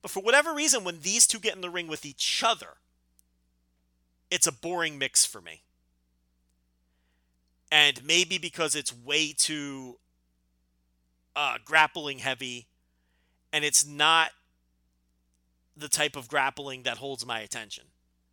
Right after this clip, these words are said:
And it kinda leads to a discussion of, it's almost like people who enjoy heavy grappling in their wrestling,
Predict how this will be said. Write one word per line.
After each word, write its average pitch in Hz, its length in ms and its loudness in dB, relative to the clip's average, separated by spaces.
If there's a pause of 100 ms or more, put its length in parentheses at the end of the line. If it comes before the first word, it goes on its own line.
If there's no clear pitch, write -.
(920)
And 151 100 2
it 156 120 2
kinda 180 260 4
leads 165 240 0
to 151 140 -4
a - 20 -10
discussion 139 560 0
of, 120 360 -8 (1400)
it's 135 140 -2
almost 147 300 0
like 131 300 -2 (840)
people 196 260 -6
who 185 140 -4
enjoy 156 880 -2 (240)
heavy 147 320 -4
grappling 143 580 0
in 123 80 -16
their 117 120 -12
wrestling, 104 560 -2